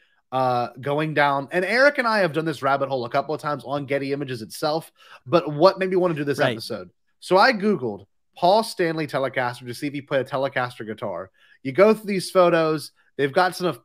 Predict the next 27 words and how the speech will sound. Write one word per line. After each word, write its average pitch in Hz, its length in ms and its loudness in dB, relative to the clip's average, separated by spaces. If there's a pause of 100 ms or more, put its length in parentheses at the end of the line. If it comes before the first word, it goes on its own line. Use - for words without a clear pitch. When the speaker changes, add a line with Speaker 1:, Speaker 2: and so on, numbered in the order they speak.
(140)
Speaker 1:
of 131 400 -2
Paul 180 300 0
posting 180 420 0
his 175 140 -6
Telecasters. 170 540 -4
That's 143 180 2
not 139 120 -2
a 123 40 -6
Tele-, 123 220 -4
that's 123 180 -6
his 107 100 -12
Iceman 117 420 -8
guitar. 110 420 -10 (320)
And 156 120 0
we're 175 100 8
looking 220 260 2
at 220 100 0
all 202 180 2
these, 190 120 -2
Speaker 2:
Right, - 240 -4
Speaker 1:
and - 100 -6
then - 140 2
Speaker 2:
right, - 20 -2
Speaker 1:
I - 20 -2 (100)
Speaker 2:
right. - 20 -6
Speaker 1:
stumble 196 580 0 (240)
upon 165 580 -2